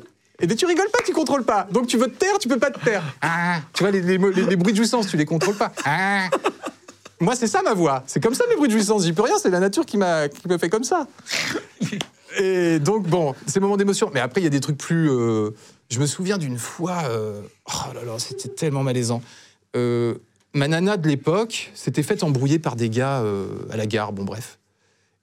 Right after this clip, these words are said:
Et, euh, elle vient me voir, je sens qu'elle est pas bien et tout.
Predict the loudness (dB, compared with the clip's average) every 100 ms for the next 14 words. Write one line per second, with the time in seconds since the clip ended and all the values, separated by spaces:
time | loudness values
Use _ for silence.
0 | _ -2 0 0 0 0 0 -2 -2 -4
1 | -4 -4 -4 -4 -8 -12 -10 -8 -6 -6
2 | -6 -6 -6